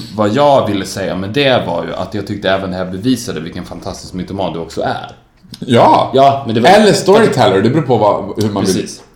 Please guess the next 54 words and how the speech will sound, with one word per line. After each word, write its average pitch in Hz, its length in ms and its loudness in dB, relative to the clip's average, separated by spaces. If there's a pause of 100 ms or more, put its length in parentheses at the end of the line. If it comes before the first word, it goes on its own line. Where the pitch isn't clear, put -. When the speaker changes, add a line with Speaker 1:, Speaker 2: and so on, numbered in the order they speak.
Speaker 1:
Saltare 120 760 -2
av 98 180 -2
rang. 101 460 -8 (160)
Speaker 2:
Men 180 140 4
vad 202 120 6
skulle 196 180 2
du 214 160 4
säga 117 200 0
så 90 100 -8
här? 101 180 -6 (540)
Okej, 113 520 0
vi 165 320 2
utgår 202 200 0
från 123 120 0
att 113 160 -6
du 131 200 2
tycker 98 260 -4
att 85 60 -8
jag 92 100 -2
är 92 40 -2
rolig. 98 260 -4 (1040)
Speaker 1:
Ja. 90 260 -8
Speaker 2:
Skulle 156 280 2
du 185 120 4
kunna 160 180 0
säga 117 440 0
varför 170 400 -2
jag 98 140 -2
är 95 60 -4
rolig? 107 260 -4
Tycker 131 160 0
du 185 60 6
att 175 80 2
man 123 100 0
kan 113 140 -2
säga 139 180 0
så 95 100 -6
här: 107 80 -8
"Den 165 160 0
personen 104 240 -6
är 95 40 -2
rolig 92 180 -6
för 95 80 -4
att 90 80 -6
den 98 160 -4
gör 90 120 -4
så - 120 -12
här 87 200 -4
och 85 60 -10
så 87 80 -10
här 85 100 -2
och 87 60 -10
så 95 60 -4
här"? - 160 -6